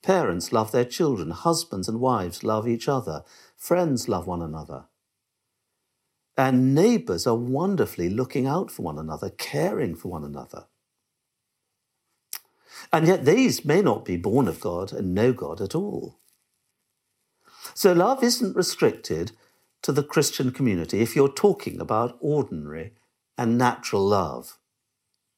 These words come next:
No, John is talking about an unnatural and special kind of love, the love he's already defined in chapter three,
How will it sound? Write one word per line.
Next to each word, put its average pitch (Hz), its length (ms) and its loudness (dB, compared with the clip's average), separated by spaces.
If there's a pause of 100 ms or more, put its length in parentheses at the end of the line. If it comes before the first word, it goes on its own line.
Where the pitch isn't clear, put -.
(380)
No, 147 100 4
John 170 240 4
is 330 120 2
talking 107 360 -2
about 110 240 0
an 139 120 0
unnatural 104 840 -2 (640)
and 123 180 -2
special - 640 -2
kind 87 320 -2
of 85 120 -12
love, 73 400 -8 (960)
the 143 80 0
love 160 220 2
he's 151 140 2
already 139 360 4
defined 110 520 -2
in 92 120 -6
chapter - 340 -4
three, 78 540 -4